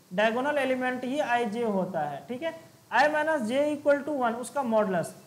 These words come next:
ये वन टू है तो इसकी modulus ये, और क्या यहाँ की, और क्या यहाँ की, और क्या हम लोगों की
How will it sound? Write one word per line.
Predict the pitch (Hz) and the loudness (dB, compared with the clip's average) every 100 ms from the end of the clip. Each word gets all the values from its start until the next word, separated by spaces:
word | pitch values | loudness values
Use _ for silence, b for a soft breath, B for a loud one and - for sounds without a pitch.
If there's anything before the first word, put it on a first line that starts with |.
| - - | -20 -8
ये | 220 285 | 2 4
वन | 233 247 254 | 6 2 0
टू | 311 | 0
है | 294 294 | 2 2
तो | 285 | -2
इसकी | 262 - 294 | -8 -6 -6
modulus | 277 269 285 277 240 | -4 -4 -2 -4 -4
ये, | 247 226 147 - - - 214 | -2 -2 -2 -8 -20 -8 2
और | 247 | 4
क्या | 254 - 285 311 | 2 0 2 4
यहाँ | 277 226 220 233 | 4 4 4 2
की, | 233 196 170 | 0 -2 -4
और | 196 247 262 | 0 0 0
क्या | 262 269 294 | 0 2 2
यहाँ | 262 220 214 220 240 | 2 2 2 2 -2
की, | - 180 - | -2 -6 -2
और | 220 247 | 0 0
क्या | 247 262 | -2 0
हम | 269 262 | 0 0
लोगों | 262 262 262 | -2 -2 -4
की | 254 302 349 | -6 -12 -12